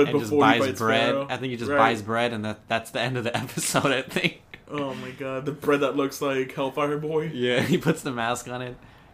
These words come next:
Speaker 2: Oh,
Speaker 1: See,
Speaker 2: man.
Speaker 1: even if that's, like, my least favorite, that's still a great episode,
Speaker 2: That's what I'm
Speaker 1: 'cause
Speaker 2: saying. Uh,
Speaker 1: just for that part alone of him putting the mask on the bread.
Speaker 2: <laughs> Us? No, he didn't put the mask on the bread.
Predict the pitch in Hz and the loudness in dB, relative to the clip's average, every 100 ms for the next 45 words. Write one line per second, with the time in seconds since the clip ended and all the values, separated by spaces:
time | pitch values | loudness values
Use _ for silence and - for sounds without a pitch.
0 | - 135 131 135 165 196 202 180 165 165 | -8 -6 -2 0 4 4 2 0 2 2
1 | 160 - 143 135 135 120 135 135 - 135 | 2 0 -2 0 -2 0 0 0 -2 0
2 | 120 104 117 - - 139 110 104 117 120 | 0 -2 -4 -6 -2 -2 -2 -2 2 2
3 | 110 110 101 - - 107 98 95 165 - | 0 -4 -4 -6 -6 -8 -10 -8 -2 -2
4 | 185 170 143 - - - 156 151 - 127 | 0 0 -2 -8 -6 0 2 2 2 2
5 | 117 113 131 120 107 117 127 117 104 117 | 4 4 2 4 2 2 0 -2 -4 -6
6 | 107 117 113 101 104 107 107 - 104 95 | -4 -4 -4 -4 -4 -4 -6 -8 -8 -4
7 | 104 104 98 101 139 - - 143 214 - | -2 -2 -4 -8 -10 -10 -14 -14 -12 -12
8 | - 170 190 - - - - 160 170 202 | 0 0 0 -4 -12 -16 -6 2 4 4
9 | 226 190 143 151 190 170 135 139 135 | 2 0 0 0 -2 -4 -4 -2 -2